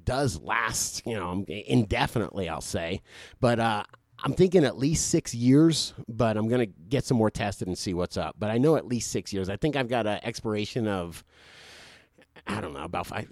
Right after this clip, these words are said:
I can't remember what the, what the current expiration. I'll have to check it out. But it's good for at least six years. It's good for long-term storage if you keep it dry, keep it out of light, you know, keep the,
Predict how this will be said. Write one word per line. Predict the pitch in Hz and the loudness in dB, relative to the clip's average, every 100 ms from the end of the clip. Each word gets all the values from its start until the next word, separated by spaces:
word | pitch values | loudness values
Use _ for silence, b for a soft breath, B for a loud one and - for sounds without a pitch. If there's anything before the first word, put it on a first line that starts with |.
| - | -6
I | |
can't | 123 147 | 0 2
remember | 98 95 90 | 2 0 0
what | 87 | -2
the, | 90 | -4
what | 87 98 | -6 -6
the | |
current | - 113 90 | -4 -4 -4
expiration. | 78 - 87 85 95 | -8 -6 -4 -2 -2
I'll | 90 | -2
have | 104 | -4
to | 87 | -4
check | - 87 - | -4 -4 -4
it | 80 | -4
out. | 80 - | -6 -8
But | 95 98 | -8 -6
it's | 101 - | -6 4
good | 180 - | 4 6
for | 117 | 2
at | - | 2
least | 117 - | -2 -2
six | 113 80 98 | -4 -6 -8
years. | 76 71 | -8 -6
It's | 98 | -4
good | 98 165 | 4 4
for | - 101 | 6 0
long-term | 90 101 104 98 - 107 92 85 | 2 2 2 0 -2 -2 -2 -2
storage | - 95 78 73 - - | -2 -2 -2 -6 -8 -2
if | 147 - | 0 -2
you | 135 139 | 0 0
keep | - 120 117 113 | 0 -2 0 -2
it | 113 | -2
dry, | 113 107 110 95 71 - - | 2 4 4 2 -2 -6 -8
keep | 143 127 | -4 -2
it | 98 | -4
out | - 113 | 0 0
of | 120 95 | 0 -2
light, | 87 104 123 131 - - | -4 -2 -2 -4 -12 -6
you | 113 | -2
know, | 107 110 101 | 0 -2 -2
keep | 117 | -6
the, | - | -8